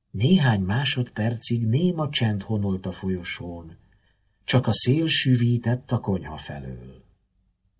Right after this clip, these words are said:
Aztán meghallottuk a halk nyikorgást. Mint amikor rosszul olajozott ajtószárnyat nyitogat valaki óvatosan, hogy azok, akik a közelben vannak, fel ne figyeljenek rá.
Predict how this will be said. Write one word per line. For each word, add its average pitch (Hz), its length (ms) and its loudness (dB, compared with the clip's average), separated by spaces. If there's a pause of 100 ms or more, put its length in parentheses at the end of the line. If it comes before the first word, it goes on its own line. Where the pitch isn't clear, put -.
(800)
Aztán 95 420 2
meghallottuk 123 880 -2
a 95 60 -6
halk 127 440 -2
nyikorgást. - 1120 -8 (1000)
Mint 120 260 4
amikor 117 400 2
rosszul 160 440 2
olajozott 127 680 2
ajtószárnyat 123 920 2
nyitogat 117 500 -2
valaki 117 540 -2
óvatosan, 117 1080 -2 (320)
hogy 107 240 -6
azok, 175 400 2
akik 135 300 -2
a 123 100 0
közelben 117 680 2
vannak, 113 520 0
fel 185 260 2
ne 165 140 -2
figyeljenek 80 800 -4
rá. - 400 -14